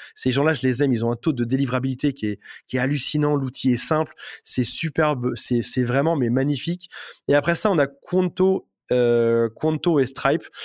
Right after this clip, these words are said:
qui sont les deux autres outils qu'on utilise beaucoup. Quanto, c'est pour la banque en ligne.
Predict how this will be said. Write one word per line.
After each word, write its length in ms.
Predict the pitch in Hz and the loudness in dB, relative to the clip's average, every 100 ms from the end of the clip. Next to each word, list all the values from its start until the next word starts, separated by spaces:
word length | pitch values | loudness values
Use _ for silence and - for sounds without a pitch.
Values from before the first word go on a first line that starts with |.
| - | -14
qui 120 | - | -6
sont 140 | 113 127 | -2 -2
les 100 | 120 | 0
deux 180 | 139 143 | 0 0
autres 180 | 139 | -2
outils 200 | 127 147 | -6 -6
qu'on 120 | - 123 | -4 -4
utilise 300 | 117 123 117 | -2 -6 -4
beaucoup. 300 | 117 - 165 | -6 -8 -4
Quanto, 340 | 147 139 160 | -4 -2 -2
c'est 160 | - 120 | -2 -2
pour 160 | 131 | 0
la 100 | 113 | 0
banque 240 | 117 151 143 | 0 -2 0
en 20 | |
ligne. 280 | 131 151 | 0 0